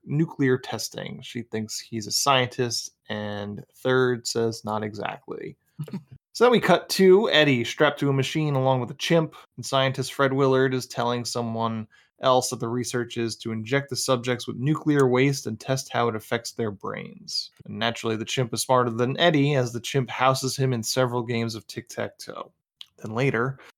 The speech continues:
Fred Willard brings Eddie and the chimp into his office to let Eddie know that they're stopping the experiment due to lack of funding, right before Christmas, too.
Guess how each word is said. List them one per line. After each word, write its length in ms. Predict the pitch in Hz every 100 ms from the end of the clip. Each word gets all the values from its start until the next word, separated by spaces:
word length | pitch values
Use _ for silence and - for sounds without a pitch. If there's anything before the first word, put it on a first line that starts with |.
| - 269
Fred 160 | 285
Willard 400 | 156 147 147 143
brings 320 | 135 131 127
Eddie 260 | 120 120 117
and 180 | 117 113
the 40 |
chimp 300 | 113 - 135
into 240 | 127 110 117
his 140 | 117
office 400 | 120 120 123 120
to 100 | -
let 160 | 117 110
Eddie 280 | 135 135 127
know 360 | 123 120 120
that 240 | 110 101 -
they're 720 | 120 123 120 120 117 117 113
stopping 420 | - 151 147 143
the 100 | 135
experiment 580 | 127 - 127 120 120 135
due 160 | 131 120
to 340 | - 113 110
lack 340 | 107 113 - 120
of 80 |
funding, 520 | - - - - - 127 -
right 160 | - 151
before 320 | 131 127 127
Christmas, 480 | 123 - - - -
too. 280 | - -